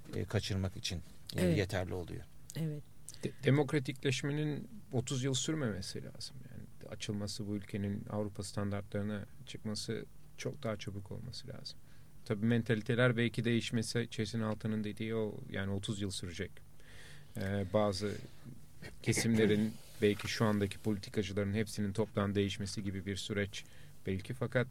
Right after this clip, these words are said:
Speaker 3: e, onu beklemek olmaz tabii. E, yapılması gereken çok şey var.
Speaker 2: E, çocuklarımız politikacı olacağım dediği zaman aman demekten vazgeçtiğimizde belki, değil mi?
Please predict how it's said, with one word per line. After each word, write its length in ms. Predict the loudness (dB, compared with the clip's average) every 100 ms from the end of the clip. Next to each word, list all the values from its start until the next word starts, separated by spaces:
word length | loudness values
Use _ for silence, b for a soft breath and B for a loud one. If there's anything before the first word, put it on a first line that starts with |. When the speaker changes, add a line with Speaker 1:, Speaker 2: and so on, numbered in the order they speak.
| -2
Speaker 3:
e, 120 | -2 2
onu 260 | 2 4
beklemek 440 | 4 4 2 0 -2 -6
olmaz 420 | -2 0 0 -2 -6
tabii. 200 | -8 -8 -12 -14 -12
E, 60 | -10 -10 -10 -10 -6 -4
yapılması 500 | -2 -2 -4 -4 -2
gereken 380 | -2 -2 -6
çok 240 | -4 -8 -6
şey 220 | -6 -6
var. 120 | -6 -10 B B B B B B B B B B B B -6
Speaker 2:
E, 100 | 2
çocuklarımız 680 | 6 6 10 12 12 10 6
politikacı 640 | 8 8 8 10 10 12 10
olacağım 480 | 10 10 10 10
dediği 340 | 8 6 6 6
zaman 380 | 6 6 2 2
aman 400 | 6 8 8 6 4 -4 -12 -12 -14 -12 -2
demekten 680 | 6 6 6 4 2 4 4
vazgeçtiğimizde 1040 | 4 2 -2 0 -4 -4 -4 -6 -6 -2
belki, 420 | -2 -4 -6 -8 -10 -12 -14 -14 -14 -8 0
değil 140 | 4
mi? 160 | 4